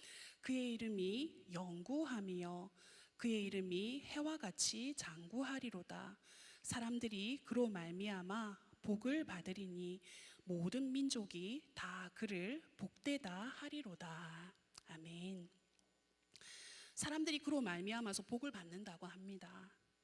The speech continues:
모든 민족이 다 그를 복되다고 칭송하게 된다고 합니다. 사람들이 왕으로 말미암아서 복을 받게 되는 것인데요. 어,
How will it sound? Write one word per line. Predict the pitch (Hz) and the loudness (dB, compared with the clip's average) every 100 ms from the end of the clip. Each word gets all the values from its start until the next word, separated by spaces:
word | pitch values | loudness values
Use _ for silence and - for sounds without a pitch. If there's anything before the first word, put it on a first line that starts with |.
| - - - - | -20 -20 -8 0
모든 | 208 247 277 | 4 6 6
민족이 | 294 269 208 - 220 320 | 8 6 2 -2 -4 -4
다 | - - - 233 | -4 -4 -2 -2
그를 | 269 262 | -4 -4
복되다고 | 220 233 - 330 330 190 - 165 180 170 175 - - | -6 -8 -4 -4 -2 -6 -10 -8 -6 -6 -8 -14 -8
칭송하게 | - 403 427 339 208 - | -2 -2 0 -4 -4 -8
된다고 | 185 190 170 165 | -8 -8 -8 -10
합니다. | 190 208 208 196 202 196 - _ _ _ _ _ _ _ _ _ _ _ _ _ _ - - - - - - - - - _ - | -10 -10 -10 -10 -10 -12 -18 _ _ _ _ _ _ _ _ _ _ _ _ _ _ -18 -16 -18 -16 -16 -16 -16 -18 -20 _ -6
사람들이 | - 269 294 277 247 | -2 2 2 4 2
왕으로 | 175 208 302 254 | 4 6 6 4
말미암아서 | 202 165 208 240 240 208 | 2 0 0 0 0 -2
복을 | 196 220 269 | -2 0 2
받게 | 220 214 196 | 0 -6 -6
되는 | 185 170 180 214 | -6 -6 -4 -4
것인데요. | 185 175 190 180 180 208 208 208 - _ _ _ _ _ _ - | 0 2 0 -4 -4 -2 -4 -8 -16 _ _ _ _ _ _ -12
어, | 202 208 214 | -10 -8 -10